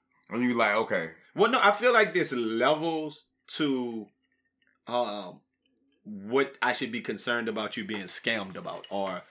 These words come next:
Speaker 2: like, sc-, like Rumble made it a point to say scamming.
Speaker 1: Mm-hmm.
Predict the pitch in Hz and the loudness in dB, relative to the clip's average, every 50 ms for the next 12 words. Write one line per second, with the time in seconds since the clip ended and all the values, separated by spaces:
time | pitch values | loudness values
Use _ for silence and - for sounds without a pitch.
0 | _ - - 104 104 104 98 92 - _ - - - - - 120 123 120 110 98 | _ -12 -6 -2 -2 -2 -2 -4 -10 _ -10 -10 -8 -8 -2 2 2 2 2 0
1 | 92 - - - - - 127 147 156 151 151 143 139 139 131 117 113 - - 131 | -4 -10 -14 -14 -8 -2 0 2 2 4 2 2 2 2 0 -2 -2 -4 -2 -4
2 | 120 - - - 123 104 92 - - - 139 139 139 139 131 131 131 131 135 135 | -4 -4 -6 -8 -6 -6 -6 -4 -2 0 2 4 4 2 2 0 -2 -4 -4 -6
3 | 139 _ _ _ - - - - - 95 | -10 _ _ _ -16 -12 -10 -8 -8 -8